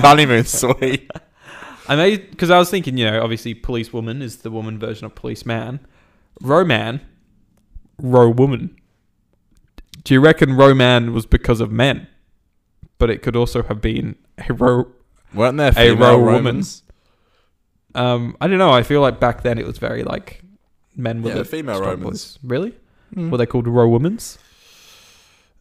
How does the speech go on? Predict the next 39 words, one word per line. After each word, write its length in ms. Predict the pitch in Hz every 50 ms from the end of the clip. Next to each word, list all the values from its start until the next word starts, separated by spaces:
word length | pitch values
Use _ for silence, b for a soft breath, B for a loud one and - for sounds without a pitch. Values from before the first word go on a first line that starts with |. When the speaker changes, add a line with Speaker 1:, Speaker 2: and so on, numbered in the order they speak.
| _ _ _ _ _ -
Speaker 1:
Oh, 80 | - 139
I 200 | 139 135 147 143
don't 300 | - 123 107 98 90 98
know. 320 | 104 101 101 101 101 104
Isn't 180 | 104 117 131 147
it 80 | 120 131
like, 360 | 131 123 117 98 - _ _ _ _ _ _ _ _ _ _ _ _ _
oh, 280 | - - - - - - -
I 60 | 110
don't 200 | - - 90 87
know. 480 | 90 92 101 101 104 98 95 90 87 98 - _ _ _ _ _ _ -
Speaker 2:
I'm 100 | 147 165
just 180 | 214 226 -
saying. 500 | - 240 240 196 139 117 104 - 175 190 _ _ _ _ _ _ _ _ _ -
Row 160 | 127 127 131
Speaker 1:
Like 200 | 147 160 - 117
Speaker 2:
woman. 180 | - 117 117 170 _ _ _ -
Missed 240 | 147 165 - -
opportunity. 580 | 185 - - 143 175 165 151 123 110 - - _ _ _ _ _ _ _ _ _ -
Missed 220 | 135 143 - -
Speaker 1:
Like 120 | - 135 -
the 60 | 127
Speaker 2:
opportunity. 220 | 131 135 123 113
Speaker 1:
X-Men, 420 | 120 117 113 107 - 110 101 95 92
and 80 | 90 92
there's 160 | 95 95 101
women 240 | 101 98 95 92 95
in 80 | 92
the 80 | 90 92
X-Men 400 | 92 80 - - - 76 78 90
as 80 | 87
well. 180 | 92 90 90 90 95
Speaker 2:
X-women. 540 | 127 123 - - - 127 107 107 110 110 - b b b b b b b b b _ _ _ _
Speaker 1:
Nah, 320 | - 104 104 104 98 95 95
I 60 | 98
didn't 120 | 104 92
say 220 | - - 101 101 98
it 80 | -
though. 240 | - 80 80 80 85